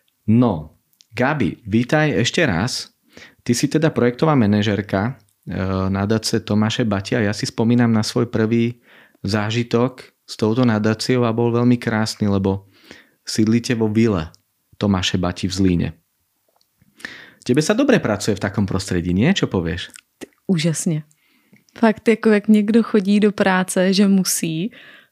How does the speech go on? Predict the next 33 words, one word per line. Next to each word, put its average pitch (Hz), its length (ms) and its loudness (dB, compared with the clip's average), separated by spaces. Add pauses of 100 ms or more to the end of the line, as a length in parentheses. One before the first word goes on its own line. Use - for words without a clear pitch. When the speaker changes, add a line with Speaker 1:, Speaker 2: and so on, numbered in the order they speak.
(120)
Speaker 2:
já 185 100 0
jsem 180 200 -2
ráda, 175 240 -4
že - 120 -6
tam 185 160 -2
třeba 185 200 0
můžu 170 180 -2
jít 180 140 -4
o 208 80 2
víkendu, 180 400 -2
nikdo 175 280 0
tam 196 220 4
není 214 340 4
a - 80 -10
říkám 180 280 -6
si: - 160 -10
"O, 190 120 -10
teď - 180 -10
je - 60 -20
to - 120 -8
tady 196 220 0
moje," 208 320 4 (400)
<laughs> - 0 - (180)
víš, 170 200 4
takže 214 280 4 (340)
ne, 180 180 4
jako 185 200 2
je 180 100 4
to, - 180 -4
je 202 80 4
to 202 120 2
fakt 190 220 0
zážitek. 165 640 -4